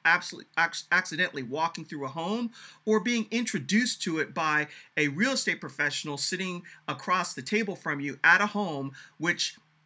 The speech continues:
they introduced this technology where there's three D cameras that take pictures, and then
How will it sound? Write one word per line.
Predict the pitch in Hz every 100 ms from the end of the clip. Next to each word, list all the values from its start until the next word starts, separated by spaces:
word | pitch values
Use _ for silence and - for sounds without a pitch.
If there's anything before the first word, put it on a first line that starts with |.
| -
they | 135 170
introduced | 175 208 214 175 196 -
this | 175
technology | - 185 185 202 196 143
where | 135
there's | 131 135 -
three | 180 214
D | 202
cameras | - 208 214 175 135 131 - - -
that | 156 139
take | 214 208 -
pictures, | 262 - 175 151
and | 165 156
then | 165 151